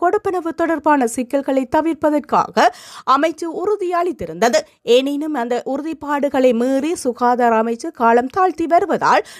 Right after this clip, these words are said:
நாம் போராட்டத்தை தீவிரப்படுத்த வேண்டிய நிலைக்கு தள்ளப்பட்டுள்ளோம். ஏற்கனவே, ஏற்கனவே பிரதான ஆறு பணிகளுடன் விலகியிருக்கும் தொழிற்சங்க நடவடிக்கைகளை முன்னெடுக்கப்பட்டுள்ள நிலையில் நாளை முதல் ஏழாவது கட்டமாக சுகாதார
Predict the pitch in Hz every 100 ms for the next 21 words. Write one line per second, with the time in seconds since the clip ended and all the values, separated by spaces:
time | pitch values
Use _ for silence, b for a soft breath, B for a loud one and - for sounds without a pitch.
0 | B 254 277 311 320 330 311 302 302 294
1 | 294 311 320 311 294 262 262 233 262 254
2 | 240 254 302 349 - 311 359 349 - 160
3 | 180 269 302 B B B 254 294 294 330
4 | 302 302 311 - 349 - 415 381 359 440
5 | 381 302 320 311 311 233 254 247 320 330
6 | 381 349 330 294 294 262 233 254 277 302
7 | 302 294 285 277 494 494 262 269 254 311
8 | 302 254 202 233 277 294 302 294 277 247
9 | 208 240 247 269 - 285 294 269 285 349
10 | 233 160 285 B B 240 269 302 320 339
11 | 311 320 370 - 247 302 294 294 285 339
12 | 339 370 330 294 - - 277 269 269 269
13 | 269